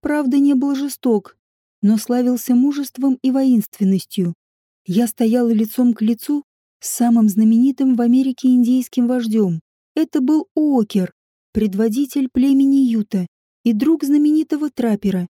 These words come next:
с которым он обменялся именами. В произношении Юта это имя превратилось в Уакара.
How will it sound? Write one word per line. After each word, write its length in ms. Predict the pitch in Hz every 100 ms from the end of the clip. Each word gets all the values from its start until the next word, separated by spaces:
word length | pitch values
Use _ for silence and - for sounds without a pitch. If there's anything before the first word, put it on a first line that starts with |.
| _ _
с 120 | -
которым 480 | - 214 240 240 220
он 160 | 233 226
обменялся 680 | 220 202 226 247 240 - 247
именами. 580 | 254 247 220 185 175 - _ _ _ _ _ _
В 80 | -
произношении 840 | 208 214 226 226 - 254 247 247
Юта 400 | 254 294 226 180 - _ -
это 240 | 262 -
имя 360 | 269 294 302 285
превратилось 880 | 262 254 262 254 302 294 285 269 - _ _
в 220 | 202 226 - _
Уакара. 840 | 294 302 311 311 - 240 196 185